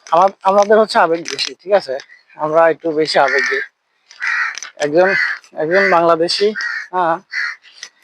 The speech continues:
সে হলো কি করছে, ওই মালাই, ওই এক পিচ্চিকে, মানে, অনেক ভালো লাগছে হয়তো বা, ছোট পিচ্চি, নিজের হয়তো বা সন্তান আছে,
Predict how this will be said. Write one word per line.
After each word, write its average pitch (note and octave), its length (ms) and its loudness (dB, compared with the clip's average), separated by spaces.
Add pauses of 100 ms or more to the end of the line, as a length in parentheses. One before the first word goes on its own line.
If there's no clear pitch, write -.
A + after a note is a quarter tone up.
(120)
সে - 280 0
হলো F#3+ 220 4 (100)
কি F#3 80 -8
করছে, F#3+ 360 2 (2250)
ওই D3+ 340 4
মালাই, D3+ 420 4 (120)
ওই C#3+ 160 -2 (140)
এক - 80 -2 (180)
পিচ্চিকে, F#3+ 440 0 (340)
মানে, G3 140 -2
অনেক A3+ 260 -4
ভালো G3+ 160 2
লাগছে G#3 200 -2
হয়তো G#3 180 0
বা, G3+ 120 4 (520)
ছোট F#3+ 120 -4 (100)
পিচ্চি, G#3 340 -2 (400)
নিজের F3+ 420 2
হয়তো F#3 200 2
বা F#3+ 100 4 (120)
সন্তান F3 420 0
আছে, E3 280 2